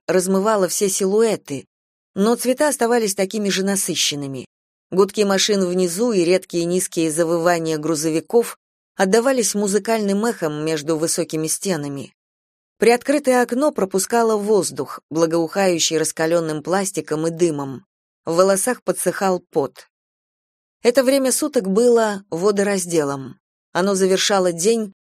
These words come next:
когда окна затягивали чёрной тканью,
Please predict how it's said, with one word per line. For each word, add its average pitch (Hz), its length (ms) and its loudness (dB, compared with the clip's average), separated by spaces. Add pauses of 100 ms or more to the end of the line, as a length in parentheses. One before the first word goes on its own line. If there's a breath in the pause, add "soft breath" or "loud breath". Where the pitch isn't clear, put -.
когда 170 300 2
окна 180 340 0
затягивали 160 680 0
чёрной 156 440 0
тканью, 190 640 0